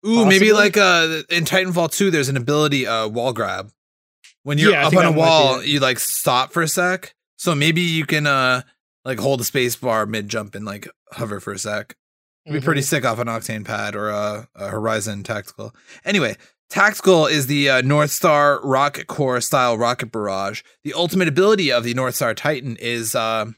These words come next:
Speaker 1: it is a tactical ability where you kinda hover up in the air for a bit and you can, like, move side to side, kind of like you're on a Horizon Tactical.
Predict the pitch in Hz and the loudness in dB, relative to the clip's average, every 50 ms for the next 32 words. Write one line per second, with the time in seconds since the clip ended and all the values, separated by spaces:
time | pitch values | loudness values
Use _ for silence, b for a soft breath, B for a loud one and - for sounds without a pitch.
0 | _ _ _ _ B B B 160 165 135 151 127 - 208 196 214 196 - 175 151 | _ _ _ _ B B B -4 -4 -4 -4 -2 0 2 2 2 2 0 -2 0
1 | 131 151 151 151 139 135 123 120 120 120 117 - 143 135 107 98 - 143 139 127 | 2 2 2 2 0 0 0 -2 -2 -2 -4 -4 -6 -6 -6 -4 -2 -2 0 0
2 | 135 135 127 117 135 131 104 101 110 113 123 127 127 - 156 135 143 147 131 135 | 0 0 0 -2 -4 -6 -6 -4 -4 -4 -4 -4 -4 -6 -6 -4 -2 -4 -4 -6
3 | 127 113 143 123 110 110 120 123 113 - - 120 113 110 107 - 113 110 110 113 | -6 -6 -6 -4 -4 -6 -6 -6 -6 -4 -2 -2 -2 -2 -4 -6 -4 -4 -4 -6
4 | - - - 175 170 156 147 147 143 131 - 135 123 117 117 113 110 113 - - | -6 -4 -2 -2 -2 0 -2 -2 -4 -4 -4 -4 -4 -4 -4 -6 -8 -8 -8 -6
5 | 139 143 143 151 151 131 113 95 110 101 98 95 - _ - 92 104 - | -4 -2 -2 -2 -2 -4 -8 -8 -8 -8 -8 -10 -16 _ -16 -16 -16 -16